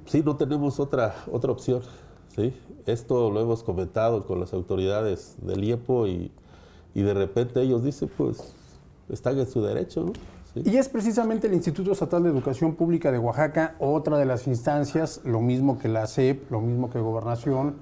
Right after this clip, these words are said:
Speaker 2: el iepo, es otra de las instancias encargadas de atender ese tema educativo.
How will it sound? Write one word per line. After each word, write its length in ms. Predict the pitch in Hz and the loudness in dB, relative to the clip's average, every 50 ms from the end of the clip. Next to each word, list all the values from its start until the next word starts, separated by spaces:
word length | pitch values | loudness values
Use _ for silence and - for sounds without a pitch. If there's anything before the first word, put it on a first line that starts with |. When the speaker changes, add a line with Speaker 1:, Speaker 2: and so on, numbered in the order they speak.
| - - | -18 -10
Speaker 2:
el 220 | - 113 113 113 123 | -4 -2 -2 2 4
iepo, 360 | 151 156 147 151 151 147 147 151 - - - - - - - | 4 2 2 2 -2 -2 -2 -2 -12 -18 -20 -20 -18 -4 0
es 180 | 160 160 - 180 | 0 2 2 2
otra 220 | 165 180 175 165 | 2 2 2 2
de 60 | 151 | 4
las 180 | 139 131 127 151 | 2 2 2 2
instancias 520 | 139 127 - 175 180 185 - 180 147 - | 0 0 0 0 0 0 0 -2 -2 -2
encargadas 460 | 127 117 120 120 120 131 151 160 147 | -2 -2 -2 -2 -2 0 0 0 0
de 80 | 131 123 | 0 -2
atender 300 | 117 120 117 120 131 139 | -2 -2 -2 0 0 0
ese 180 | 135 139 139 120 | 0 -2 -4 -4
tema 220 | - 131 123 123 | -4 -4 -4 -2
educativo. 540 | 120 117 113 117 104 - - 120 113 107 | -2 -4 -4 -4 -6 -6 -4 -2 -2 -2